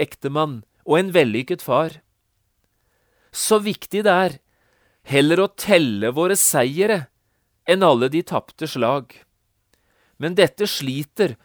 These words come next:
perfeksjonisten med. Gode medmennesker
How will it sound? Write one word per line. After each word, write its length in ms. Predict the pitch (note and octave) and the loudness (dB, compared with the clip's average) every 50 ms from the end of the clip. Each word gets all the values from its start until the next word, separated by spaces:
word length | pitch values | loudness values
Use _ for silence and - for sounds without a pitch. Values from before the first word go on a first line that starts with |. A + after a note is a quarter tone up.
| _ _ | _ _
perfeksjonisten 960 | - D3 C#3+ D3 - F3 E3 - - F#3 E3 B2 G#2+ G#2+ - - - D3+ D3+ | -2 0 0 0 0 -4 -8 -6 -4 -6 -4 -4 -4 -4 -4 -6 -6 -8 -8
med. 220 | D3+ D#3 B2+ A2 - _ _ _ _ _ _ _ _ _ _ _ _ _ _ _ _ _ _ _ _ _ _ _ _ _ _ - | -6 -6 -8 -8 -14 _ _ _ _ _ _ _ _ _ _ _ _ _ _ _ _ _ _ _ _ _ _ _ _ _ _ -2
Gode 380 | F3+ F3+ D#3 C3 B2+ B2+ F#3+ G#3 | 0 0 0 0 2 2 2 2
medmennesker 920 | F#3+ D3 B2+ C3 C#3 D3 E3 E3+ E3+ F3 F#3+ F#3+ - - - A#3 A3 F#3+ | 4 4 4 4 2 2 0 -2 -2 -2 -2 -4 -4 -4 -2 -2 -2 -4